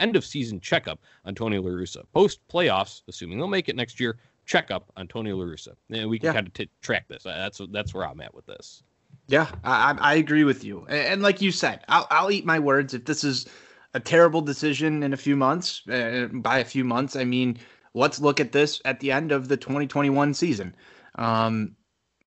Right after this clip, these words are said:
Speaker 2: <sighs> dude, I, I'm just happy that this speculation is over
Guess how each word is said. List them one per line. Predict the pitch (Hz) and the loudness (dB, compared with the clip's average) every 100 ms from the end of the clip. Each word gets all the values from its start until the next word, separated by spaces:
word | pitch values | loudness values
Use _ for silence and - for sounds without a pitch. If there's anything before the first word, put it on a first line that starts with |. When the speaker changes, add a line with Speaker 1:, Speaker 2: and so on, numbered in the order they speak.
| _ - | _ -8
Speaker 2:
<sighs> | - - - - - _ - | -8 -8 -12 -14 -16 _ -2
dude, | 160 156 113 _ _ _ _ _ _ _ _ _ - | 2 2 0 _ _ _ _ _ _ _ _ _ -2
I, | 123 120 | -2 2
I'm | 127 | 0
just | 143 143 | 0 -2
happy | 139 143 151 | 0 0 0
that | 135 135 - | -2 -4 -4
this | 131 | -4
speculation | - 139 135 135 135 131 139 | 0 0 0 0 2 2 0
is | 127 120 | 0 0
over | 131 175 202 | 2 2 0